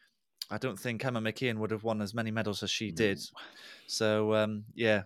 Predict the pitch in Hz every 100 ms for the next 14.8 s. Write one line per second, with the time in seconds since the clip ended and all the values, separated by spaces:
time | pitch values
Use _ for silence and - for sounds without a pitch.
0 | - - 110 - - _ - 113 110 110
1 | 107 110 107 107 _ - - - - -
2 | - - 208 170 110 - 135 - 147 185
3 | 160 - - 143 139 120 151 139 156 147
4 | 156 151 - 156 156 170 190 226 - 214
5 | 151 180 123 123 107 110 107 107 - -
6 | - 220 98 127 131 139 - - 120 -
7 | 147 104 98 - 117 135 165 120 101 -
8 | 107 - 107 92 - 95 90 - 92 92
9 | 90 - _ - 214 131 95 - 113 107
10 | 101 - 123 110 - _ - - 156 139
11 | 127 117 110 135 - 117 85 - 127 117
12 | - 107 101 104 98 107 - 107 - _
13 | _ _ _ _ _ - - - - -
14 | 113 - 98 95 104 - 104